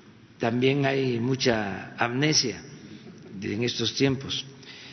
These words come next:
y se olvida, ¿no?, el pasado, o se trata de olvidar el pasado. Entonces, ya no hay delegados del issste. Y en el caso del seguro,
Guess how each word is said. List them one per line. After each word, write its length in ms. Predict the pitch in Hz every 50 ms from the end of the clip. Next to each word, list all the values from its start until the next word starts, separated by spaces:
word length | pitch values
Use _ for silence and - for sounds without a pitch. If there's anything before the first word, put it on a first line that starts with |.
| - - - - - - - - - - - - - - - -
y 160 | 127 120 113
se 680 | - - 127 117 113 113 110 107 107 104 101 95 87 85 82 - - - - - - - - - - - - - - - - - - - -
olvida, 500 | 107 110 120 120 131 160 165 147 135 120
¿no?, 200 | 110 135 180 233 220 - - - - - - - - - - - - 92
el 160 | 92 95 95
pasado, 440 | - 110 110 - - 151 143 131 - - - - - - - - - - - - - - - - - - - - - - -
o 60 | -
se 140 | - - 117
trata 400 | - - - 160 156 - - 117
de 100 | 107 104
olvidar 260 | 101 98 95 98 110
el 80 | 123 117
pasado. 380 | - 113 - - 123 117 104 - - - - - - - - - - - - - - - - - - - - - - - - - - - - - - - - - -
Entonces, 460 | 131 123 185 185 185 196 - - - - - - - - - - - - - - - - - - - - - -
ya 200 | 120 175 190 202
no 120 | 202 196
hay 120 | 202 208 180
delegados 680 | 196 196 190 196 170 196 208 214 214 185 175 165 - - - - - - - - - - - - 113
del 180 | 131 147 165
issste. 300 | 196 190 - - - - - - - - - - - - - - - - - - - - - - - - - - - - - - - - - - - - - - - - - 120
Y 80 | 139
en 80 | 156 156
el 120 | 151 -
caso 280 | - 202 214 - 214 190
del 160 | 190 208 208
seguro, 560 | - - 208 170 175 202 190 165 151 143 143